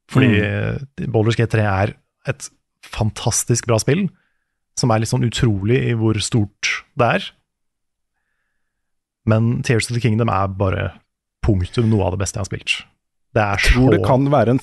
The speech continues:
Speaker 2: jeg tror det kan være en fare for at, eh, når vi kommer til slutten av året, at noen kanskje har, kan komme til å glemme litt hvor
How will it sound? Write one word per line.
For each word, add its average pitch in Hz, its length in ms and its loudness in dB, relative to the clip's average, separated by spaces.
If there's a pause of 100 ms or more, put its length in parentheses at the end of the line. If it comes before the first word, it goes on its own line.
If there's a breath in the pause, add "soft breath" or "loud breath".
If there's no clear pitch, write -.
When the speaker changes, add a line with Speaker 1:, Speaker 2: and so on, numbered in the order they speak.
(280)
Speaker 2:
jeg 107 160 0
tror 107 240 0
det 110 80 2
kan 170 140 0
være 127 100 4
en 117 80 0
fare 117 160 4
for 113 160 0
at, 113 180 0
eh, 120 220 4
når 120 140 2
vi - 80 -16
kommer 104 180 2
til - 140 -6
slutten 123 260 0
av 107 80 2
året, 110 160 2
at 143 80 0
noen 110 240 2
kanskje 120 400 0
har, 120 220 0 (260)
kan 113 160 0
komme 101 240 0
til 101 160 2
å 117 80 2
glemme 113 400 0
litt 127 240 0
hvor 117 160 4